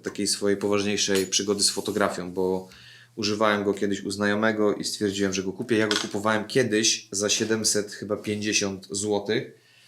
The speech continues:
bez głowicy. Jak już wspomniałem na innym filmie, głowicę mam najtańszą, najgorszą, niestety, ale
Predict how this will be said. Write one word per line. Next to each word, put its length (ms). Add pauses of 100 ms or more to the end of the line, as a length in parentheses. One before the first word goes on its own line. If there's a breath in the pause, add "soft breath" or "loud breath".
(120)
bez 260
głowicy. 400 (1500 loud breath)
Jak 100
już 120
wspomniałem 380
na 60
innym 220
filmie, 280
głowicę 320
mam 120
najtańszą, 400
najgorszą, 600
niestety, 580
ale 500